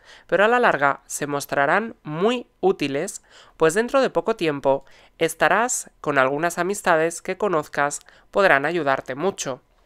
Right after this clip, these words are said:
Estás en un momento apropiado para solicitar un aumento de sueldo en tu empleo o de categoría, pedir un préstamo bancario o tentar al azar en alguna aventura fuera del ordinario. Vamos ahora con el amor, la salud, el trabajo y tus números de la fortuna para el día de hoy.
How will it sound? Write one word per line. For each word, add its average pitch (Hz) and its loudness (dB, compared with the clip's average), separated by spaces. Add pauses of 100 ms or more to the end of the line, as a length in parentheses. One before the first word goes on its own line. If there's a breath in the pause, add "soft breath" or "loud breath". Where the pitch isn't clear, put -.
(380 loud breath)
Estás 190 -2
en 151 -6
un 156 -4
momento 170 0
apropiado 151 2
para 139 -2
solicitar 151 -2
un 175 -2
aumento 139 -2
de 131 -10
sueldo 143 -2
en 139 -8
tu 170 -4
empleo 247 0
o 156 -2
de 143 -4
categoría, 180 -2 (400 loud breath)
pedir 170 2
un 143 -2
préstamo 147 -2
bancario 151 0 (220 soft breath)
o 151 0
tentar 143 0
al 131 -2
azar 240 -2
en 143 -4
alguna 143 0
aventura 202 -4 (100)
fuera 208 -2 (100)
del 151 0
ordinario. 185 0 (680 loud breath)
Vamos 190 6
ahora 175 4
con 151 -2
el 143 -2
amor, 165 0
la 147 -2
salud, 151 -4
el 143 -8
trabajo 151 0
y - -6
tus 147 -8
números 151 0
de 139 -2
la 131 0
fortuna 170 -4
para 143 -2
el 123 -8
día 131 -6
de 147 2
hoy. 175 0